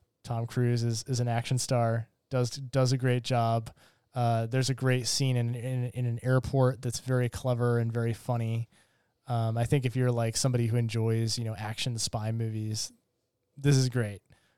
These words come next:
I just thought the, the script was a little, uh, more wooden than in most Mission Impossible movies.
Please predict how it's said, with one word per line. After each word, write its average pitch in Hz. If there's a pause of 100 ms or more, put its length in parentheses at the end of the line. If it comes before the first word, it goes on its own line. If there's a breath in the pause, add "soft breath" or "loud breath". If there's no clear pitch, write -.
(160)
I 143
just 147
thought 135
the, 123 (360)
the 127
script -
was 135
a 123
little, 131 (400)
uh, 113
more 120 (560)
wooden 135
than 127
in 117
most 143
Mission 180
Impossible 180
movies. 190